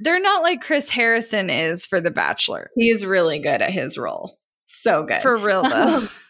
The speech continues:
Speaker 2: But anyways, I, I just think their ability to filter really quickly is a skill we could all get better at.
Speaker 1: Because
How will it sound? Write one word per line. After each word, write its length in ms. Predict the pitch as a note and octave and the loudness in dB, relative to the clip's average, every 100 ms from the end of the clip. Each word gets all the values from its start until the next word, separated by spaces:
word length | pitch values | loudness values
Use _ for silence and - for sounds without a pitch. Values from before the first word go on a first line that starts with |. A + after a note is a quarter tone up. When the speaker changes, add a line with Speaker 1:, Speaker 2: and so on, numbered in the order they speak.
| _ - | _ -8
Speaker 2:
But 360 | A3 C#4+ B3+ - - - | -2 0 0 -6 -8 -4
anyways, 480 | D4 C#4+ A#3 A3 - | -2 2 2 0 -2
I, 160 | B3 - | -4 -2
I 80 | B3+ | -2
just 260 | B3 D4+ - | -2 -2 0
think 240 | B3+ A#3 | -2 0
their 180 | C4 B3 | 0 2
ability 560 | A3+ A3+ A3 A3+ A3+ A3 | 2 0 2 2 2 0
to 180 | A3+ G#3+ | 0 -2
filter 840 | - - G#3 F#3 G#3+ C#4 C4 B3+ | -4 0 2 2 0 0 2 2
really 360 | A3+ A3 G#3 G3+ | 2 2 2 0
quickly 840 | - G3+ G3+ A#3 A3+ A#3 A#3+ A#3 - | -2 -2 -2 0 2 2 0 -6 -8
is 160 | - G#3 | -2 0
a 60 | G#3 | 0
skill 360 | - A3+ G#3 | 0 2 2
we 120 | G3 | 2
could 180 | G3+ G#3+ - | 0 -2 0
all 680 | F#3+ F3+ F3 E3 E3 - _ _ _ _ _ F3+ | 2 4 4 2 0 -8 _ _ _ _ _ -2
get 180 | F#3 - | -2 0
better 260 | D#3 - B1 | -2 -2 -4
at. 180 | - - _ _ - | -6 -10 _ _ -6
Speaker 1:
Because 360 | F4 E4+ G4+ | -4 0 0